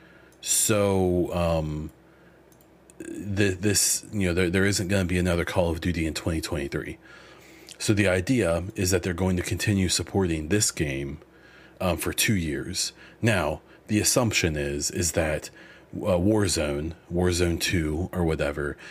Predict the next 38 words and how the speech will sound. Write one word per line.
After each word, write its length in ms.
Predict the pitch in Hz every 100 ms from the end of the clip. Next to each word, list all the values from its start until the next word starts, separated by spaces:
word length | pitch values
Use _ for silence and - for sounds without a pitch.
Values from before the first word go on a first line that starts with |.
| -
is 180 | 107 101
gonna 240 | 113 95
get, 220 | 82 95 87
like, 300 | 80 78 90
the 140 | 95
ninety-five 760 | 87 87 85 82 - 85 78 -
percent 420 | - - 87 80
of 140 | 82 76
that 180 | 76
attention. 560 | 73 - 71 - - 80 - - - - - - -
But 400 | 101 131 101 -
what 160 | 107 92
we've 200 | 98 -
heard 440 | 120 98 80 80 - - - - - - - - - -
is 180 | - 92
that 200 | 87 80
the 60 | 85
single 320 | - 143 98
player 460 | 90 82 80 80 - - - - -
is 140 | 95 95
going 200 | 98 101
to 40 |
have, 160 | 90 90
like, 120 | 80
raids 680 | 78 73 76 90 110 117 -
that 100 | -
you 100 | 85
can 120 | 87
do 100 | 82
cooperatively. 920 | 85 - 82 73 - 90 90 92 92 98 - - - -
It's 180 | -
going 240 | - 95 92
to 80 | 82
have 240 | 92 90
this 160 | 82 -
D 240 | - 92
M 160 | 90 85
Z 420 | 73 73 87